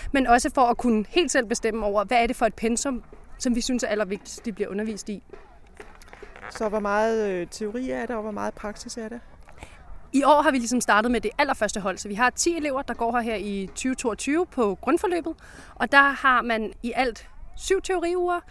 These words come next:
Speaker 1: hvor man så mødes en uge ad gangen, og så nørder man jordbiologi og grøntsagsdyrkning, dyrehold, og i virkeligheden også rigtig meget omkring virksomhedsdrift.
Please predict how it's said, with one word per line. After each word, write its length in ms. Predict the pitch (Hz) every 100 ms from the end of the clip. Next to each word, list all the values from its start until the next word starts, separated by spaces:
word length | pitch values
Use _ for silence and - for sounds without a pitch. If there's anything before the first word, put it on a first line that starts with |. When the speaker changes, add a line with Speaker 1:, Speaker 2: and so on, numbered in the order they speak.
| - -
Speaker 1:
hvor 120 | 285
man 120 | 254 233
så 120 | 254
mødes 340 | 240 254 -
en 160 | - 214
uge 240 | 285 370
ad 40 | 370
gangen, 360 | 277 269 311 285
og 120 | 247
så 220 | - 269
nørder 280 | 262 220 208
man 260 | 208 190 196
jordbiologi 840 | 214 277 302 302 285 - 285 262 -
og 280 | 190 180 180
grøntsagsdyrkning, 880 | 247 294 320 - 277 262 247 254 220 -
dyrehold, 580 | 247 285 247 269 226 - - - -
og 100 | 240
i 40 |
virkeligheden 580 | 214 311 349 302 247 233 - - 247
også 220 | 311 -
rigtig 220 | 247 277
meget 140 | 233 208
omkring 340 | 214 214 202
virksomhedsdrift. 800 | 302 - 285 240 - 185 -